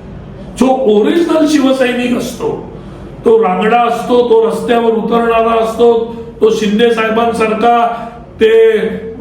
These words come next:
जरी, अ, वरती डोंगरावर,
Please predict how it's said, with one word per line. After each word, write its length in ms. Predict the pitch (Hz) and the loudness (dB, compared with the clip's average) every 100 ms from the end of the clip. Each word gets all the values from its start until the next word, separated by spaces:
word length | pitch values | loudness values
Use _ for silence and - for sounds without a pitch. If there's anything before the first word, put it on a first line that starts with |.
| 190 | -2
जरी, 400 | 202 208 240 233 214 190 - - | 0 0 2 0 0 -4 -8 -6
अ, 100 | 190 | -2
वरती 680 | 190 190 190 196 - 240 | 0 2 2 2 -2 -2
डोंगरावर, 600 | 196 196 208 226 233 233 | 0 0 2 2 2 2